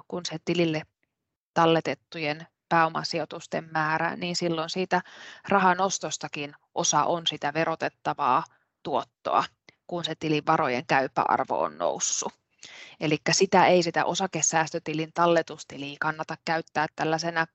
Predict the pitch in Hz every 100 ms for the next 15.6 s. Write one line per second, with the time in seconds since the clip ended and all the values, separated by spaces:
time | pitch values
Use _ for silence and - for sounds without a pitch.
0 | - - - 160 156 147 151 156 156 156
1 | 151 156 165 143 - - 135 139 147 147
2 | 156 151 151 - - _ _ - 165 147
3 | - 170 165 165 - 170 165 170 - 180
4 | - - - - - 226 254 254 226 214
5 | 233 233 220 226 226 220 185 170 - 175
6 | 175 175 175 175 170 185 - 160 - 170
7 | 185 175 165 - 175 160 170 175 - 156
8 | - 156 160 - 165 160 156 156 - -
9 | - 180 220 233 175 175 175 - 175 -
10 | _ - 220 233 214 - 180 165 170 170
11 | 170 175 165 - 160 165 165 160 160 170
12 | 180 170 151 147 147 147 151 151 156 156
13 | 143 - - 160 147 160 135 160 160 165
14 | - 147 156 151 160 139 127 131 - 175
15 | - - - - - -